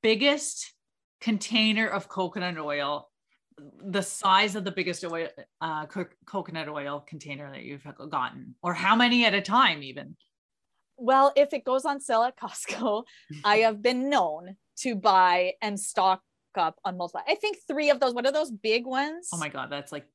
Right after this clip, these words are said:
Speaker 1: I think it's two K Gs.
Speaker 2: <laughs> Yeah, I've gone three before when it was a good sale.
Speaker 1: Nice.
Speaker 2: Because, like, it just doesn't really go bad. And so I just put it, I have a good little storage space.
Speaker 1: Funny enough, it actually does go bad. We, I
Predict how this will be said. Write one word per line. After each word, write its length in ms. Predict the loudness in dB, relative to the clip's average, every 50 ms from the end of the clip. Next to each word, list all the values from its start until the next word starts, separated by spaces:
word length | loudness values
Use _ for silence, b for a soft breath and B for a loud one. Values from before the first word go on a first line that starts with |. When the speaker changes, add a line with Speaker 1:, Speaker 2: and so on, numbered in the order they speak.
| _ _ _ -18
Speaker 1:
I 60 | -16
think 180 | -10 -8 -6 -6
it's 140 | -6 -8 -8
two 220 | -8 -6 -6 -6 -6
K 200 | -4 -6 -6 -6
Gs. 520 | -6 -8 -10 -12 -12 -16 -20 -20 -20 _ _ 0
Speaker 2:
<laughs> 400 | 0 0 4 6 6 6 6 6
Yeah, 140 | 4 4 4 4 6 6 8 8 8 6 6 4
I've 240 | 2 2 2 2
gone 280 | 2 4 4 4 2 -2
three 240 | -8 -8 -8 -8 -6
before 400 | -6 -6 -6 -2 0 2 2 2
when 160 | 2 0 -2
it 100 | -4 -4
was 140 | -4 -4 -6
a 60 | -8
good 220 | -4 -2 -4 -4 -4
sale. 440 | -8 -10 -8 -6 -6 -6 -8 -10 _ b b b b
Speaker 1:
Nice. 180 | -14 -10 -6 -6
Speaker 2:
Because, 340 | -6 -4 0 0 0 0 2
like, 240 | 0 0 0 0 -2
it 80 | -4 -4 -2
just 280 | -4 -4 -4 -4 -8 -6
doesn't 320 | -6 -6 -6 -6 -10 -10 _
really 240 | -10 -8 -8 -8 -8
go 140 | -8 -10 -10
bad. 340 | -8 -8 -6 -4 -4 -4 -4
And 140 | -4 -8 -10
so 120 | -10 -10
I 40 | -10 -10
just 200 | -10 -14 _ -10
put 120 | -8 -6
it, 120 | -6 -6 -4
I 120 | -6 -6
have 160 | -6 -8 -12
a 80 | -12 -10
good 160 | -10 -10 -10 -10
little 180 | -10 -10 -10
storage 440 | -10 -12 -14 -12 -12 -12 -12 -12 -14
space. 600 | -16 -14 -10 -10 -10 -10 -10 -14 -18 -20 -20 _ _ _
Speaker 1:
Funny 200 | 0 0 0 0 0 0
enough, 280 | 2 2 2 2 0
it 60 | 0 -2
actually 360 | -2 -2 -4 -4 -2 -2 -2
does 320 | 0 2 2 2 2 0
go 160 | -2 -2 -2 -2
bad. 400 | -2 -6 -6 -6 -8 -10 -10 -12 -18 -14 -10
We, 320 | -8 -6 -6 -6 -8 _ _ _ _ 0 2
I 560 | 4 4 4 4 2 2 2 2 2 0